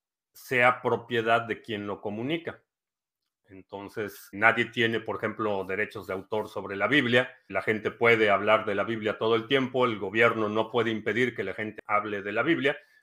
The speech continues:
pero eso no le da a quien habla de la Biblia el derecho de autoría.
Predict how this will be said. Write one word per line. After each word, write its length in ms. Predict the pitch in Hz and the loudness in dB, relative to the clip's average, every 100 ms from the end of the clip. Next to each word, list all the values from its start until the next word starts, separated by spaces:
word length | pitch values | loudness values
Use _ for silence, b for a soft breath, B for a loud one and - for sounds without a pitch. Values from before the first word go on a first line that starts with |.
| _ | _
pero 180 | 120 127 | 6 6
eso 160 | 127 | 6
no 120 | 127 127 | 4 4
le 100 | 127 | 6
da 220 | 131 135 | 6 4
a 120 | 110 | 0
quien 180 | 104 101 | -4 -6
habla 220 | 104 110 | -4 -4
de 80 | 104 | -4
la 100 | 110 | -4
Biblia 500 | 107 107 107 107 - _ | -6 -8 -6 -6 -6 _
el 500 | 101 95 90 90 90 | -14 -14 -16 -18 -18
derecho 540 | 92 92 92 - 95 - _ | -12 -10 -10 -12 -14 -16 _
de 360 | 92 92 90 | -16 -12 -8
autoría. 500 | 90 90 107 147 170 | -10 -10 -6 -2 -2